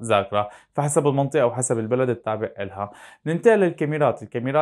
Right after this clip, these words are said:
جاية بثلاث كاميرات الجهاز. أول وحدة الكاميرا الرئيسية ثلاثة عشر ميجا بكسل. الكاميرا الثانوية بتجي بدقة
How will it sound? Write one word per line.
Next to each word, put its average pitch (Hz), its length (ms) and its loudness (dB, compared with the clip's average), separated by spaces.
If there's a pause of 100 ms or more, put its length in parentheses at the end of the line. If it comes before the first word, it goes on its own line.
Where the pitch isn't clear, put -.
(140)
جاية 143 200 4
بثلاث 135 320 -4
كاميرات 151 420 -4
الجهاز. 135 600 -2
أول 123 260 2
وحدة 123 320 -2
الكاميرا 120 520 -6
الرئيسية 113 500 -4
ثلاثة 107 340 -6
عشر 107 220 -4
ميجا 107 180 -4
بكسل. 107 440 -6 (360)
الكاميرا 151 340 0
الثانوية 151 580 0
بتجي 139 460 -4
بدقة 127 580 -4